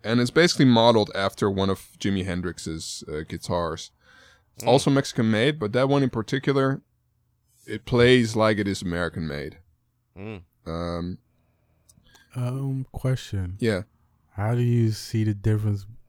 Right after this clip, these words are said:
Speaker 3: hear the difference between Mexican sounding one and the
Speaker 1: You don't
Speaker 3: American
Speaker 1: necessarily
Speaker 3: sounding one?
Speaker 1: hear the difference because
Speaker 3: Hmm.
Speaker 1: basically the main components, they are the same, but it's more the, the, the, s-,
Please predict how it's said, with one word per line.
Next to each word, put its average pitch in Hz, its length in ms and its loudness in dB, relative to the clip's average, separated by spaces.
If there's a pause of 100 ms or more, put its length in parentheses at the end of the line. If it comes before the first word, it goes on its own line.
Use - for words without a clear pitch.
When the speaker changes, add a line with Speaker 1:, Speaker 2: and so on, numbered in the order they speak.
(500)
Speaker 3:
hear 101 240 2
the 87 100 -4
difference 92 320 -4
between 90 460 -6 (200)
Mexican 104 680 -10
sounding 107 600 -6
one 98 260 -4
and 82 180 -8
the 160 520 -6
Speaker 1:
You 165 60 6
don't 170 200 6
Speaker 3:
American 175 80 6
Speaker 1:
necessarily 151 380 4 (140)
Speaker 3:
sounding 127 40 6
one? 123 60 4
Speaker 1:
hear 123 140 6
the 117 100 0
difference 92 460 -4
because - 840 -6 (840)
Speaker 3:
Hmm. 98 140 -14 (220)
Speaker 1:
basically 113 340 0
the 113 60 2
main 117 280 6
components, 117 640 4
they 101 220 -2
are 101 120 4
the 98 60 -4
same, 104 500 2
but 101 140 0
it's 104 120 -4
more 117 240 4
the, 110 100 -4
the, 104 240 -8 (120)
the, 107 100 -10
s-, - 560 -8